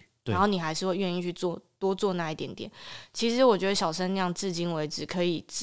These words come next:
Speaker 2: 我自己一个人可以做那么多事情，是因为，呃，我觉得浅浅的这个教育，
Speaker 1: 嗯，嗯，嗯，嗯。
Speaker 2: 就是告诉我们多做一点。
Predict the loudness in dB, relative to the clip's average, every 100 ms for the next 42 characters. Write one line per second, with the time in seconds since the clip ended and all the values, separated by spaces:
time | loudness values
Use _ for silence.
0 | -2 -2 0 -2 0 0 -2 -2 -6 -4
1 | -4 -4 -6 -6 -4 -4 -6 -6 -4 -2
2 | -2 -2 -2 -6 -18 -20 -20 -18 -6 -2
3 | -2 -2 -6 -14 _ _ _ _ _ _
4 | _ -4 0 2 2 0 -4 -4 -6 -4
5 | -4 -4 -4 -4 -6 -10 -12 _ _ _
6 | _ 0 2 4 2 0 -2 -2 -4 -4
7 | -4 0 6 6 6 2 -2 -4 -6 -4
8 | -4 -4 -8 -12